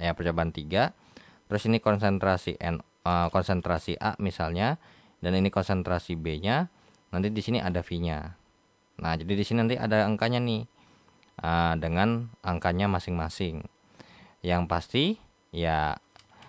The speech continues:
karena berhubung ini kita bahas konsentrasi, supaya kita tahu nih bagaimana dengan V-nya,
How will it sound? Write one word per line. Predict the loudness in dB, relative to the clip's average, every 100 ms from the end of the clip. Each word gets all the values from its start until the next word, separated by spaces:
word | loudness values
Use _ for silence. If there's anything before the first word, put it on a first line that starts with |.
| -2
karena | 4 6 6
berhubung | 4 2 4 4
ini |
kita | 2 0 2
bahas | 2 0
konsentrasi, | -2 -2 -2 -2 -2 -2 -2
supaya | -2 0 0 0
kita | -4 -4
tahu | 2 2 4
nih | 2 0 2
bagaimana | 2 4 4 4
dengan | 4 2 0 -2
V-nya, | -2 0 2 0